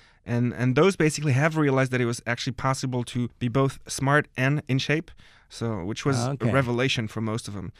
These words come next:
Speaker 1: So those will jog, and they'll usually sport an American sweatshirt or something that say that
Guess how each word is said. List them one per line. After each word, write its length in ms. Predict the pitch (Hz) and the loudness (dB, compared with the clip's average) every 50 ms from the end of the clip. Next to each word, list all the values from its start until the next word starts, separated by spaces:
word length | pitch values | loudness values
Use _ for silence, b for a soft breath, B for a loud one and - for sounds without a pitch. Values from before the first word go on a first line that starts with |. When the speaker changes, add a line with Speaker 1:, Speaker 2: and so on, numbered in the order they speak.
| b b b b b | b b b b b
Speaker 1:
So 360 | - - - 123 123 123 120 120 | -6 -2 2 2 2 2 2 4
those 220 | 135 151 156 139 | 6 6 6 6
will 180 | 139 160 185 175 | 6 4 4 4
jog, 320 | 131 139 135 131 135 131 | 4 4 4 4 4 4
and 160 | 131 127 131 | 2 2 2
they'll 300 | 127 139 143 139 139 131 | 2 2 2 2 0 2
usually 300 | 131 160 180 170 170 147 | 2 2 2 4 2 2
sport 260 | 139 - - 139 139 | 0 0 0 0 0
an 80 | 135 123 | 2 2
American 360 | 120 120 123 123 123 - 123 | 2 2 0 0 0 -2 -4
sweatshirt 560 | 123 - - - 139 160 - - 131 123 123 123 | -6 -6 -4 -4 -2 -2 0 0 0 0 0 0
or 40 | 123 | 0
something 300 | - 147 147 139 160 156 | 0 0 2 2 2 2
that 140 | 143 117 - | 0 0 -2
say 240 | - - 135 127 131 | -2 -2 -2 -2 -2
that 200 | 120 123 117 110 | -2 -2 -4 -6